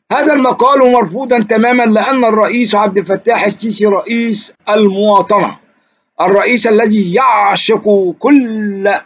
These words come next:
وطنه بكل قلبه. أما قصة الدكتورة مريم سمير فايز في رحلة البحث عن الهوية والعودة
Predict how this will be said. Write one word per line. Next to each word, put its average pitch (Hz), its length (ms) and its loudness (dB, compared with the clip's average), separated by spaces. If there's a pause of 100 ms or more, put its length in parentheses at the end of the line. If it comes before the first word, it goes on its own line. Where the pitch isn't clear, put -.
(160)
وطنه 190 580 0
بكل 226 440 0
قلبه. 113 440 -4 (800)
أما 269 160 0
قصة 294 380 -2
الدكتورة 247 500 2
مريم 226 380 2
سمير 208 800 0
فايز 233 440 0
في 180 220 2
رحلة 220 440 0
البحث 208 380 -2
عن 202 180 0
الهوية 190 640 2 (560)
والعودة 208 840 2